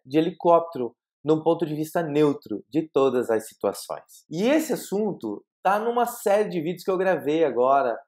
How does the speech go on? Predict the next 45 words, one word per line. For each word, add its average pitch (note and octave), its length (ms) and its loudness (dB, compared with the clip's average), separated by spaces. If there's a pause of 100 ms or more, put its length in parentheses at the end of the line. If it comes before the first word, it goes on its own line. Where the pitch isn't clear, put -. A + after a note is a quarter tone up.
(280)
nas A#2+ 320 -4
férias B2+ 600 2
do A2 120 -10
dia, G#2+ 560 -4
do A2+ 80 -2
dia C#3 140 10
vinte F3+ 220 -2
e - 20 -16
três C3+ 220 6
até D3 160 2
o - 20 4
dia D#3 120 2
cinco D3 280 -4
de B2 100 -4
janeiro. A#2+ 460 4 (300)
Então, C3+ 160 4
se F3 80 0
você F3+ 200 4
não F#3 200 6
assistiu, F#3 480 2
volta F#3 340 8
ali F3 280 4
e - 20 8
assiste, E3 560 0
porque - 180 0
tem D#3+ 200 0
a C#3+ 60 2
tripla F3 400 0
percepção D#3 460 -2
da C#3 80 2
realidade. A2+ 720 2
E F#3+ 60 -2
o A3 60 -2
que A#3+ 100 0
essa C4+ 240 2
aluna A3+ 240 0
nossa E3+ 320 0
fez F#3 400 0
foi F3+ 320 -2 (240)
olhar G3 580 2 (300)
todas C4 340 6
as A#3 80 4
situações G#3+ 600 -4 (420)
de D#3+ 120 -6
cima, E3+ 480 -6